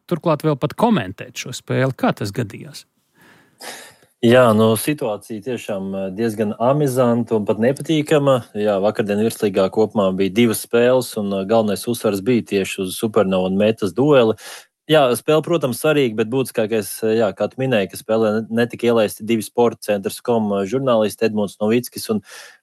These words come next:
Speaker 2: Arkādijs Birjuks. Eh, noteikti divi spēcīgākie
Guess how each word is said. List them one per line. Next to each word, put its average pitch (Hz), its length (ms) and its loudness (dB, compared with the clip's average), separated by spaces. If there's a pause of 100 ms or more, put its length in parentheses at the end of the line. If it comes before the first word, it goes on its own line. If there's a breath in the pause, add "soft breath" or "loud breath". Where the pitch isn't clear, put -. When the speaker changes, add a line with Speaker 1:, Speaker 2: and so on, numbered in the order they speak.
Speaker 2:
Arkādijs 104 500 2
Birjuks. 180 640 0
Eh, 113 240 2
noteikti 120 400 0
divi 123 420 -2
spēcīgākie 139 920 0